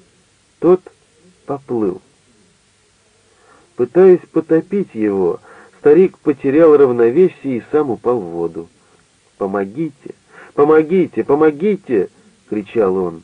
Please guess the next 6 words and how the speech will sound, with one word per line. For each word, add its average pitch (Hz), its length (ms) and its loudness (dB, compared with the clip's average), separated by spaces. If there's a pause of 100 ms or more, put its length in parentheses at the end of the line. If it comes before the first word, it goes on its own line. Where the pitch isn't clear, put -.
(140)
«Помогите! 151 720 0
Помогите! 160 760 -2
Помогите! 165 760 0
Я 175 160 2
тону!» 143 640 -2 (1120)
Но 139 520 0